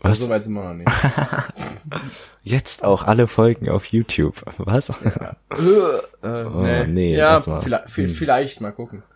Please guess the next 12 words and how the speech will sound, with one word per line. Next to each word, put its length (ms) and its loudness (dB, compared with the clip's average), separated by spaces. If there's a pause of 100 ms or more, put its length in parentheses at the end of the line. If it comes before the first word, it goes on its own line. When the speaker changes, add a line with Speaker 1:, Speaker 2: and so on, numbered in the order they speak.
(140)
Speaker 1:
Irgendwann 460 4
mal. 280 0
Speaker 2:
Ähm, 460 2 (800)
ja. 360 0 (500)
Und 160 -2
sonst? 420 -4 (720)
Speaker 1:
Und 100 -4
sonst 220 4
ist 100 -4
tatsächlich 360 2
nicht 160 2
viel. 280 2